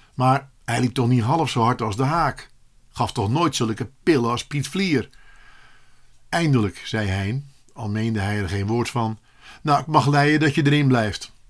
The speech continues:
In zijn hart hoopte de Haak natuurlijk dat Eddy niet zou voldoen en dat Van Delden dan bij hem zou aankloppen.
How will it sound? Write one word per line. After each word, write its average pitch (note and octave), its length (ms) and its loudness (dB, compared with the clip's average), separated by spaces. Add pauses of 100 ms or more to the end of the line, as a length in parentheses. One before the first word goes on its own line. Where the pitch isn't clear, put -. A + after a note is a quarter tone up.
(640)
In C3+ 160 -4
zijn G#2 160 -2
hart C3+ 400 -4
hoopte A2+ 260 -4
de G#2+ 100 -2
Haak C3 260 -2
natuurlijk A2 360 -2
dat A2 120 -6
Eddy A2+ 260 -4
niet B2+ 200 -2
zou G#2+ 220 -2
voldoen A#2+ 440 0 (360)
en G#2 140 -8
dat G#2 200 -4
Van G#2+ 200 -4
Delden A#2+ 640 -2
dan G2+ 180 -8
bij B2 120 -2
hem E3+ 200 0
zou A2 200 -2
aankloppen. G#2+ 520 -6